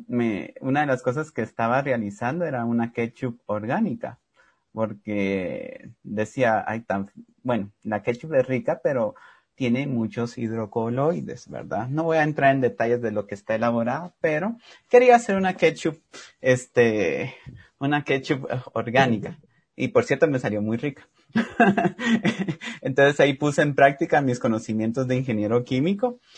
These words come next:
pero donde yo empecé a notar <laughs> más la, la, lo que dice André de la diversidad de la gastronomía guatemalteca fue cuando me fui a hacer mi doctorado,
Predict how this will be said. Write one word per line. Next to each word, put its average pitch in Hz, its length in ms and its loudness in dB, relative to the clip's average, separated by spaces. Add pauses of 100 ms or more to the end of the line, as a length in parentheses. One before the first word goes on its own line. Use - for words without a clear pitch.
(840)
pero 196 260 4
donde 185 360 6
yo 160 120 4
empecé 220 460 2
a 202 80 2
notar 165 540 4
<laughs> 127 420 -4
más 139 440 2
la, 117 560 6 (240)
la, 107 680 2 (800)
lo 127 180 2
que 120 100 2
dice 127 260 -2
André 135 340 6
de 147 120 2
la 151 100 2
diversidad 113 600 -2
de 127 100 4
la 135 120 2
gastronomía 107 760 -2
guatemalteca 110 840 -4
fue 120 200 -6
cuando 123 200 -6
me 110 160 -2
fui 104 180 -8
a 107 40 -4
hacer 104 260 -6
mi 107 140 -6
doctorado, 139 640 -6